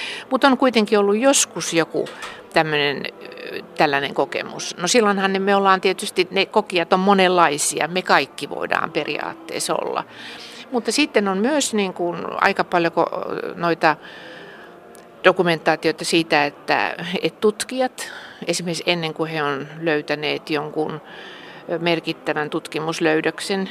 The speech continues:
jonkun lö-, tutkineet pitkän aikaa ja etsineet sitä niin kuin tärkeää tutkimustulosta, niin on voineet nähdä sen niin kuin näkynä.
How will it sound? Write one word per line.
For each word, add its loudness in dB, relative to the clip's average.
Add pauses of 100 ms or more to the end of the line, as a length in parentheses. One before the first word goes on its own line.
jonkun -4
lö-, 4 (340)
tutkineet -2
pitkän 2
aikaa 2
ja 2
etsineet -2
sitä 0
niin -8
kuin -6 (100)
tärkeää 2
tutkimustulosta, -2
niin 0
on 0
voineet 2
nähdä -2 (540)
sen 0
niin -2
kuin -4
näkynä. -2